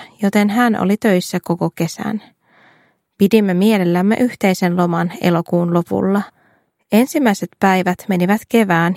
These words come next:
ja alkukesän projektien viimeistelyssä. Kun viimeinen sähköposti oli lähetetty,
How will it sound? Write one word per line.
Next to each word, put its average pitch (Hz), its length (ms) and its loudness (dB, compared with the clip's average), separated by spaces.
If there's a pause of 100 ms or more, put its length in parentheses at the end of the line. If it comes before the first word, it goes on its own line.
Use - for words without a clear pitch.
ja 247 100 2
alkukesän 175 760 0
projektien 170 680 -2
viimeistelyssä. 170 1000 -2 (640)
Kun 190 220 0
viimeinen 208 520 2
sähköposti 196 680 -2
oli 254 200 2
lähetetty, 180 680 -2